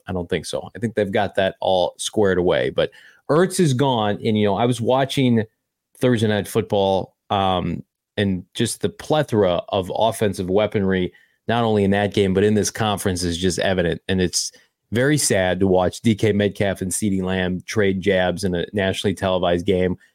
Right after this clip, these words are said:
when one or both should have been an Arizona Cardinal. But it really kind of underscores how talent deprived the Arizona Cardinals are. It just, not only, like, defensive line, which we talk about, and they don't have a cornerback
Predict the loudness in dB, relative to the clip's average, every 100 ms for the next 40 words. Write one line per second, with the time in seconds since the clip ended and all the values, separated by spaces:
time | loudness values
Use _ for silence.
0 | _ -2 2 4 2 2 0 0 0 -2
1 | -2 -4 -2 0 0 2 2 2 0 -2
2 | -2 0 0 0 0 2 2 2 0 0
3 | 0 0 -4 _ _ _ -2 2 2 0
4 | 0 2 4 2 -4 _ _ -4 -2 -2
5 | -4 -6 -2 0 -2 -4 -10 -8 -2 0
6 | 2 0 -2 0 2 0 -2 -4 -4 -2
7 | -4 -4 -2 -4 -8 _ _ _ -2 0
8 | -2 -4 -2 2 2 2 2 2 0 -2
9 | 0 0 2 -2 -2 -2 0 2 0 2
10 | 0 2 -2 -2 0 0 -2 -2 0 0
11 | -2 -2 0 2 0 -2